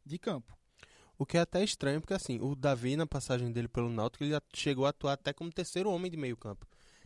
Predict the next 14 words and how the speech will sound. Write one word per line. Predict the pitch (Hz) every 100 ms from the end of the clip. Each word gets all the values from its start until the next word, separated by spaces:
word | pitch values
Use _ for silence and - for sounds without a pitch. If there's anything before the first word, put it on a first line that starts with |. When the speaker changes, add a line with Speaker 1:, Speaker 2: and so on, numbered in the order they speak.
| -
Speaker 2:
Então, | 120 135
assim, | 156 147 120 - - - _ - -
em | 190 240
tese, | - - 160 180 165
ele | 156 156
deveria | 170 170 156
ser | 175 170
o | 190
segundo | - 170 175
volante | 147 151 135 147
com | - 165
qualidade | 180 190 165 131 123
na | 120
saída. | 117 120 104 98